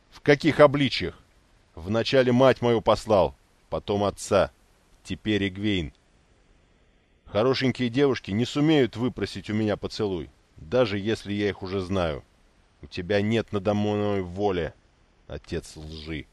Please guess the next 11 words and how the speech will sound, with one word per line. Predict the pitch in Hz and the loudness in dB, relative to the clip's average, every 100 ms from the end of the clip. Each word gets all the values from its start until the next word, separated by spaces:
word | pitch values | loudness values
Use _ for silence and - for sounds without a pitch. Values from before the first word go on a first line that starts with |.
| _ _ _ | _ _ _
Я | - 78 90 101 | -18 -6 -2 -2
тебя | - 85 92 | -2 -4 -4
отвергаю". | - 92 90 98 92 101 80 62 _ _ _ _ _ _ - | -4 -10 -6 -4 0 0 0 -6 _ _ _ _ _ _ -12
"Ранд", | 98 131 76 - _ _ _ _ _ | -4 -4 -4 -10 _ _ _ _ _
неуверенно | 85 85 76 71 71 69 | -14 -12 -12 -12 -12 -14
позвала | 78 76 73 71 | -18 -14 -12 -12
девушка, — | 71 71 - - _ _ - | -12 -16 -18 -20 _ _ -20
"это | 127 127 | -16 -12
же | 143 | -10
я, | 151 123 87 | -6 -4 -6
Эгвейн". | 113 147 107 73 | -8 -6 -6 -6